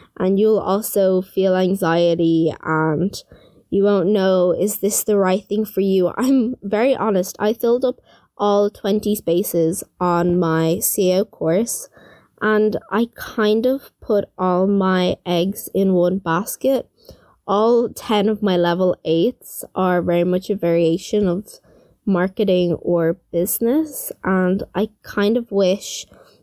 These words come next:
that maybe I should have put a biology course somewhere at least at the bottom in case, and maybe I wouldn't have felt this anxious about it.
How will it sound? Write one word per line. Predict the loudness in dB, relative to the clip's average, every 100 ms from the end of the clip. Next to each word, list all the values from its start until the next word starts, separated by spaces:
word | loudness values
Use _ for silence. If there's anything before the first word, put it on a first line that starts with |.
| _
that | -4 -2
maybe | 0 0 0 2 2
I | 0
should | -2 -2 0
have | -2 _
put | -4 -2
a |
biology | 0 0 2 2 0 -4
course | -8 -4 -2 -2 -2
somewhere | 0 2 2
at | 0 0
least | -6 -4
at | -10 -6
the | -6
bottom | -2 -2 0 0 -2 -4 _ _ _ _ _ -4
in | -2 -2
case, | -4 -2 0 0 -2
and | -2 0
maybe | 0 0 -2 -2
I | 0
wouldn't | 0 0 -2 0 0 0
have | -2 -4
felt | -4 -2 -2 -4 -16 -20 _
this | -4 -2 0 -2 -4 -4
anxious | 0 0 0 0 0 -2 -8
about | -6 -4 -2 0 0
it. | 0 -4 -6 -18 -20